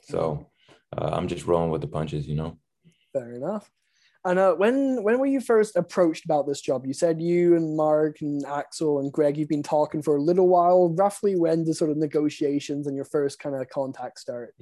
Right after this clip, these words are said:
Speaker 1: Yeah, it's, it's, man, it's, time's been flying, but,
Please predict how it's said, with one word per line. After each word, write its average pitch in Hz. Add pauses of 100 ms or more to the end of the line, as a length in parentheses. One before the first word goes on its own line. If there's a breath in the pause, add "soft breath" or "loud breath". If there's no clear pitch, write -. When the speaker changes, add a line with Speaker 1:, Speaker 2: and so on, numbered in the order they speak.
(140)
Speaker 1:
Yeah, 127
it's, -
it's, -
man, 92
it's, 78
time's 95
been 80
flying, 85
but, 78